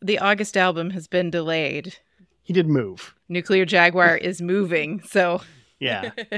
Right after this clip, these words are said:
Speaker 1: <laughs>
Speaker 2: Some life stuff.
Speaker 1: their, their August album will be out soon, or it will be combined with September is the, the word on the street.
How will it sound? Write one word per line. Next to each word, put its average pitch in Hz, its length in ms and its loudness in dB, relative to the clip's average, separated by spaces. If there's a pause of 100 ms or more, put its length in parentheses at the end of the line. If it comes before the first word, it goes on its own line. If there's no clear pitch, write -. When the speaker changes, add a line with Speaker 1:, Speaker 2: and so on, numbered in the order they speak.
Speaker 1:
<laughs> - 340 -18
Speaker 2:
Some 160 220 -2
life 123 200 -4
stuff. - 240 -8
Speaker 1:
their, 196 260 4
their 214 240 4
August 247 320 6
album 220 300 6
will 190 160 2
be 214 180 0
out 196 180 6
soon, 214 280 0
or 214 180 2
it 214 80 2
will 202 140 -2
be 196 140 -4
combined 165 640 -2
with 151 180 -10
September - 600 -12
is - 260 -18
the, - 100 -16 (100)
the 165 100 -8
word 160 200 -6
on - 140 -14
the - 40 -16
street. - 360 -16